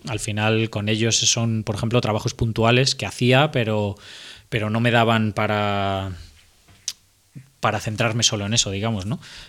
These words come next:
Pero cuando empecé a trabajar en Bike, mm, que ya tenía una regularidad y una responsabilidad, más o menos, con ellos, ¿no?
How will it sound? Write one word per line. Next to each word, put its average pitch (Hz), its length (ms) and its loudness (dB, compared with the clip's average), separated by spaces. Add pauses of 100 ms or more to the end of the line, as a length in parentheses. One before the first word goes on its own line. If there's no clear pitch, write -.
Pero 104 180 -2
cuando 104 220 -2
empecé 104 420 2
a 120 60 4
trabajar 117 380 2
en 110 120 0
Bike, 135 440 4 (400)
mm, 110 500 -2
que 110 160 0
ya 117 160 4
tenía 120 380 4
una 117 200 4
regularidad 110 920 4
y 110 180 0
una 107 800 -2 (540)
responsabilidad, 110 1040 0 (360)
más 113 180 -4
o 113 60 -4
menos, 107 240 -4
con 101 180 -6
ellos, 110 280 -2
¿no? 113 160 -4